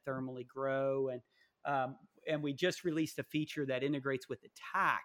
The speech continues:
And this is a pretty, pretty cool feature. And what, what it does is it allows the, it re-, removes the rotation element of the, of a shaft, and you can actually sort of freeze the shaft, but you can also see it vibrate. So,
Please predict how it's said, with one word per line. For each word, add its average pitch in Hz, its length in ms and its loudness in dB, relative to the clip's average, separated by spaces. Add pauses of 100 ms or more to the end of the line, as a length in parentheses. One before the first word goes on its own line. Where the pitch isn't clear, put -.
(140)
And 156 100 0
this 233 160 4
is 196 140 0
a 165 60 4
pretty, 143 480 -2
pretty 139 260 -2
cool 127 140 -4
feature. 127 420 -6
And 123 100 -6 (380)
what, 180 260 6
what 170 220 8
it 156 120 0
does 175 340 8
is 147 180 2
it 151 80 2
allows 147 560 6
the, 143 120 2
it 151 100 -4
re-, 147 180 -6
removes 151 480 2
the 139 80 -2
rotation 131 1000 0 (200)
element 131 400 -2 (360)
of 131 220 -2 (100)
the, 123 200 0 (260)
of 131 100 -2
a 127 60 -2
shaft, 123 540 2
and 139 120 0
you 143 80 0
can 139 120 -2
actually 131 400 -4
sort 135 200 -4
of - 60 -10
freeze 156 400 0
the 143 60 0
shaft, 123 400 -2 (200)
but - 140 -2
you 151 80 -4
can 151 100 2
also 143 280 -2
see 139 200 -2
it 117 200 -8
vibrate. 117 640 -4 (340)
So, 139 440 6